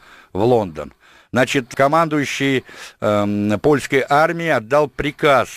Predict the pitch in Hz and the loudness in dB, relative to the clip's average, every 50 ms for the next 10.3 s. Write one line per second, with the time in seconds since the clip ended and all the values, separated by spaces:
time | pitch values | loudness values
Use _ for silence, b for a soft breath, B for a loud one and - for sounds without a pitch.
0 | - - 123 117 107 104 104 107 117 117 - - 120 98 - - 101 110 127 143 | -18 -12 -8 -4 -4 -4 -2 -2 -4 -4 -2 -4 -6 -6 -4 -4 -2 0 2 2
1 | 160 151 139 139 131 123 117 127 139 131 - - - - - 135 139 131 120 - | 2 2 2 2 2 4 4 2 0 0 -2 -10 -10 -2 0 0 0 0 -2 -2
2 | - - 85 80 71 - B B B B B B B B B B B B - 101 | -4 -6 -10 -10 -10 -12 B B B B B B B B B B B B 0 2
3 | 101 101 110 143 156 156 135 113 104 110 139 143 147 139 143 165 165 135 - - | 2 2 2 2 2 2 2 2 0 0 0 2 2 2 2 2 0 0 -2 -6
4 | - - 98 82 78 78 _ - 104 110 110 110 110 113 127 131 117 - 107 110 | -8 -6 -6 -6 -6 -8 _ -6 -4 -2 0 0 0 0 -2 -4 -4 -4 -2 0
5 | 135 127 139 156 185 196 190 185 - B B B B B B B - 104 104 101 | 0 0 2 2 2 2 0 -2 -6 B B B B B B B -2 0 2 2
6 | 104 101 101 98 95 90 - - 165 165 131 - - - 120 117 117 123 135 - | 2 2 2 0 -2 -2 0 0 0 0 0 -2 -2 0 2 2 2 2 0 -2
7 | - - - - 98 95 98 - 113 127 131 - - 90 - - - 113 101 101 | -4 -16 -18 -12 -8 -8 -6 -2 -2 -2 -2 -2 -4 -8 -8 -4 -2 -2 0 0
8 | 98 110 123 120 - - _ - 95 92 85 - - - 139 147 131 110 92 - | 0 0 -2 -2 -4 -10 _ -2 -2 -2 -2 -4 -4 0 0 2 2 0 -2 -2
9 | - 113 - - - - 110 98 95 87 - - 101 95 - - 95 - - 101 | -4 -4 -4 -4 -6 -6 -6 -6 -6 -8 -8 -8 -8 -6 -6 -6 -6 -2 -2 -2
10 | 95 101 110 123 139 | 2 2 4 4 2